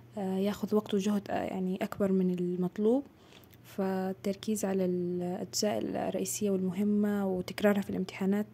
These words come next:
آه، آه، يعني نصيحة مهمة. فيما يخص موضوع مراجعة المادة، فمراجعة المادة يعتبر برضو جزء مهم، بس ما تعتبر يعني خطوة أساسية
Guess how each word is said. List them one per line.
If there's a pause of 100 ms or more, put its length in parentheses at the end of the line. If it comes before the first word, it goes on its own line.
(140)
آه، (680)
آه،
يعني
نصيحة
مهمة. (1160)
فيما
يخص
موضوع
مراجعة
المادة،
فمراجعة
المادة
يعتبر
برضو
جزء
مهم، (460)
بس
ما
تعتبر
يعني
خطوة
أساسية